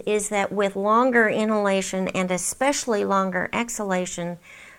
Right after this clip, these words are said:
the thinking mind quiets, because the characteristics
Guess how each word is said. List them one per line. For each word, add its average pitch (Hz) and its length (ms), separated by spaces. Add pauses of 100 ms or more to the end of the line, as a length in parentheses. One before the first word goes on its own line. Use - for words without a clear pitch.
(340)
the 202 100
thinking 269 520
mind 190 520
quiets, - 760 (520)
because 214 480
the 214 120
characteristics 220 1120